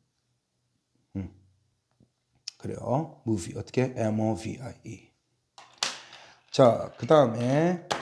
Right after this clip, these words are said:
집 영어로 뭐예요? Home. 그죠? Home. H O M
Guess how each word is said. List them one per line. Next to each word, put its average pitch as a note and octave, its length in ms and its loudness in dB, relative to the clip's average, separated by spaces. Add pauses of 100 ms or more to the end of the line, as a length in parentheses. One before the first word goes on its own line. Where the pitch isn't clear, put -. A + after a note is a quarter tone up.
(160)
집 - 340 4
영어로 A2 280 2
뭐예요? A#2 400 -6 (240)
Home. A2+ 540 4 (360)
그죠? G2+ 320 -8 (100)
Home. - 440 -6 (920)
H G#2 320 -2
O G#2+ 320 0
M G2 240 -8